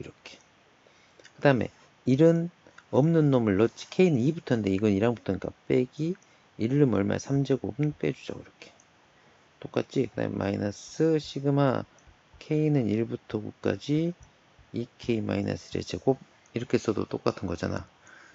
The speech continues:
그러면 너랑 너랑 둘이 합쳐줄 수 있지. 이걸 둘이 합쳐볼까? 시그마 K는 일부터 구까지 이 케이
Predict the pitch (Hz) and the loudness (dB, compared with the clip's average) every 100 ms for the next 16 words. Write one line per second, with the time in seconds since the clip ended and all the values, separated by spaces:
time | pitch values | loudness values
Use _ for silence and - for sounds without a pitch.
0 | _ - 143 113 117 107 90 - - - | _ -2 0 2 2 0 -2 -10 -20 -20
1 | _ _ _ - 104 123 123 127 127 127 | _ _ _ -2 0 2 2 2 2 0
2 | 127 - _ 101 90 95 113 117 104 101 | -4 -10 _ -6 0 2 2 2 -2 -2
3 | 98 - - 147 - - - - - - | -4 -6 0 0 0 -12 -14 -14 -12 -10
4 | - - - - - _ _ _ _ _ | -8 -10 -12 -12 -16 _ _ _ _ _
5 | _ _ _ - - _ _ _ _ - | _ _ _ -16 -16 _ _ _ _ -20
6 | - - - - - 95 - 147 165 _ | -20 -16 -16 -14 -10 -6 2 2 0 _
7 | - - 110 110 104 107 101 95 92 - | -18 -10 -8 -4 -2 0 0 -2 -6 -14
8 | _ _ - - _ _ _ - 139 139 | _ _ -20 -20 _ _ _ -6 -2 0
9 | 131 123 104 101 98 - - - - 95 | 0 0 -2 -4 -6 -16 -16 -8 -4 -4
10 | 95 110 95 98 - - _ _ - 117 | -2 -2 -4 -8 -20 -20 _ _ -12 -8
11 | 123 - - 117 | -8 -8 -4 -4